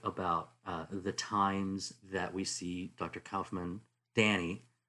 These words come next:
on screen, and all, all the ways that he's trying to logically think through. I actually really liked, uh, all of those,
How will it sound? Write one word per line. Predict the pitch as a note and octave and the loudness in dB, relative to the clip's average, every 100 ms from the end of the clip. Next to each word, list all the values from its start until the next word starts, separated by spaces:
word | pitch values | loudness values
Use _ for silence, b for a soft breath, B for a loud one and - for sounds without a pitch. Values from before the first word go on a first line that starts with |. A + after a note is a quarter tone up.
| _ - | _ 2
on | G2+ G2 | 4 4
screen, | - G#2+ F2+ F#2 | 2 0 0 2
and | G#2 A2+ | 4 6
all, | A2 | 6
all | - A2+ | 8 8
the | A2+ | 8
ways | A2 A2 | 8 6
that | G#2 | 4
he's | G2+ | -2
trying | - G2+ | 0 0
to | F#2+ | 2
logically | F#2 F#2+ - G2+ F2 | 2 2 0 -6 -6
think | - F#2 - | -4 -6 -4
through. | G2 F#2 F2+ F2+ b b b | 0 2 4 0 b b b
I | G2+ | 4
actually | A2+ A2+ A2 | 6 6 6
really | G#2 G2+ | 6 4
liked, | F#2 G2+ F#2 - - | 4 2 2 -4 -6
uh, | G2 F2 | -4 0
all | F#2 F2+ | 2 2
of | E2 | 2
those, | F2 E2 D#2 | 0 0 -2